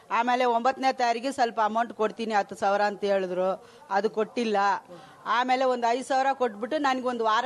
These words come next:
time ಕೊಡು" ಅಂತ ಹೇಳಿದ್ರು. ನಮ್ಮ ಮಗನ ಹತ್ರ ಮಾತಾಡಿದ್ರು.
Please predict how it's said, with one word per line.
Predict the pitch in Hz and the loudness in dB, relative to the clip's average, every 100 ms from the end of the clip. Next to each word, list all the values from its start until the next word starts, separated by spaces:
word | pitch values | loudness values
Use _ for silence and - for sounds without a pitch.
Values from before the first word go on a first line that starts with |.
| 262 | 0
time | 254 247 240 | 0 -2 0
ಕೊಡು" | 220 214 | -2 -2
ಅಂತ | 208 208 | -2 -2
ಹೇಳಿದ್ರು. | 202 190 180 196 202 | 0 0 -2 0 0
ನಮ್ಮ | 208 208 208 | 0 0 0
ಮಗನ | 202 220 | -2 -6
ಹತ್ರ | 214 208 202 | -6 -2 0
ಮಾತಾಡಿದ್ರು. | 196 180 190 185 170 175 180 - - | 0 0 0 -2 -6 -4 -6 -8 -16